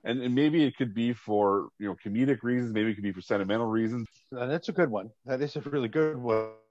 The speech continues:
Speaker 2: as you can see.
Speaker 1: Yeah.
Speaker 2: Uh, but the one that sticks out for me, um, was, uh, not too long ago. It was in March, during March Madness. And I spoke about the disparity, the glaring disparity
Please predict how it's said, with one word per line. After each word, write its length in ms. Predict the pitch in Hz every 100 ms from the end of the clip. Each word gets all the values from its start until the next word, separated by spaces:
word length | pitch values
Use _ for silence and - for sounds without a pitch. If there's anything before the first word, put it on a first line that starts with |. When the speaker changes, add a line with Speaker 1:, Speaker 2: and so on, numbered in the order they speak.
| 110
Speaker 2:
as 180 | 107 107
you 80 |
can 120 | 110 107
see. 340 | - 113 101 - _ -
Speaker 1:
Yeah. 100 | 90 85 135 139
Speaker 2:
Uh, 40 |
but 160 | 113 147
the 80 | 147
one 300 | 143 214 226
that 160 | 220
sticks 260 | - 185 -
out 160 | 165
for 120 | - 139
me, 260 | 113 139 180 _ _ _ _ -
um, 580 | 120 117 113 104 107 117 - -
was, 420 | 123 117 117 -
uh, 580 | - 90 107 - - - -
not 260 | - - 185
too 160 | - 165
long 300 | 120 113 151
ago. 440 | 127 95 82 110
It 40 | 113
was 220 | 110 110
in 380 | 123 120 117 107
March, 460 | 98 98 104 - -
during 260 | 87 104
March 380 | 101 98 117 -
Madness. 600 | 101 92 90 92 107 - _ _ _ _
And 120 | 110 104
I 120 | 101
spoke 420 | - - 113 110
about 280 | 104 107 104
the 240 | 107 104 95
disparity, 720 | 107 - - 110 110 104 101
the 100 | 98
glaring 560 | 117 123 135 143 135
disparity 560 | 120 - 107 101 95